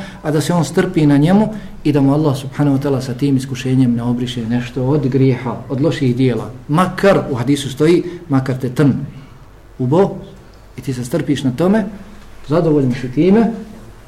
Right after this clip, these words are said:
Allah subhanahu wa ta'ala će ti time obrisati nešto od loših dijela. Ko bude imao dvije ili tri kćerke, pa ih odgoji, bude strpljiv u njihovom odgajanju, islamskom odgajanju, podizanju, bude strpljiv u tome,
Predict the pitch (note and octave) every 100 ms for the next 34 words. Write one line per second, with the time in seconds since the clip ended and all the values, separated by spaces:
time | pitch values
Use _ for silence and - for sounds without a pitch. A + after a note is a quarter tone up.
0 | - - C#3 C#3+ C#3 - C3+ C3 C3+ B2
1 | - - - C3 B2+ A#2+ A#2 A2+ A#2 A2+
2 | G#2+ G#2+ B2 A#2+ - - B2+ B2 A#2+ A#2+
3 | D3+ B2 - - - - - - F#3+ G3
4 | F#3+ G3 G3 F#3+ D#3 F#3+ G3 F3+ - G3+
5 | E3+ - F3+ F3 C3 - - B2 G2+ E3
6 | E3 E3+ C3 B2+ F3+ E3 C3 - G3+ G3
7 | F#3 F3 F3 F3+ F3+ E3 E3 C#3+ D#3 D#3
8 | C3+ A#2 A#2+ E3+ C#3 C#3 C#3+ C3 C#3+ D3
9 | B2+ A#2+ C3+ D3 F#3 F#3 F#3 F3 - -
10 | - E3+ D#3+ - F3 D#3+ C3+ C3 F3+ F#3+